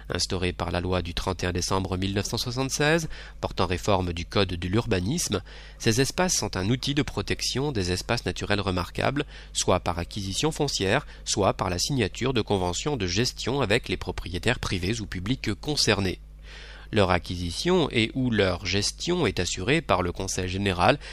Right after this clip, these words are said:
et ce, avec le produit de la taxe d'aménagement,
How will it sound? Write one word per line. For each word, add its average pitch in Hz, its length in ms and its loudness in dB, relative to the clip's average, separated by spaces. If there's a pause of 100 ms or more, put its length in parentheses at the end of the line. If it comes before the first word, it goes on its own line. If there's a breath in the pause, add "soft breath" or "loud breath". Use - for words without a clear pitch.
(200 loud breath)
et 165 100 2
ce, - 320 0 (100)
avec 90 360 -2
le 80 100 -6
produit 123 540 0
de 117 80 4
la 92 120 4
taxe 98 280 0
d'aménagement, 92 560 2